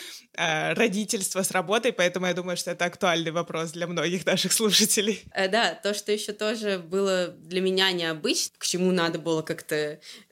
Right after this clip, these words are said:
Speaker 2: мысленно, э, привыкнуть, это то, что в одной группе здесь будут дети разного, разных возрастов. То есть вот начиная с, э, трех месяцев и до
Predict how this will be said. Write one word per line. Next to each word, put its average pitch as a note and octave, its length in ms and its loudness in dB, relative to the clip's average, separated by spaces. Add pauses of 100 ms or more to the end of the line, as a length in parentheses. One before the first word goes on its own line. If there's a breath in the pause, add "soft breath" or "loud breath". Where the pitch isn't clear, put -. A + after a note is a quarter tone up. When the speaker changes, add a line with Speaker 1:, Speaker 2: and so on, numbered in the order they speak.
(160)
Speaker 2:
мысленно, E3 920 0
э, C#3+ 420 -2
привыкнуть, A#3 520 0
это F#3 140 -8
то, F#3 160 2
что F3+ 340 0
в E3+ 80 -4
одной F#3+ 240 2
группе A3 600 4 (280 loud breath)
здесь F#3 220 2
будут F#3+ 240 2
дети B3 260 2
разного, G3 540 2
разных G3 400 0
возрастов. E3+ 580 -4 (320 soft breath)
То F3 80 -2
есть F3 160 0
вот F#3 140 0
начиная F#3 520 2
с, - 180 -4
э, E3 1000 -4
трех C4 260 2
месяцев G3 520 0
и F#3 100 2
до E3+ 580 2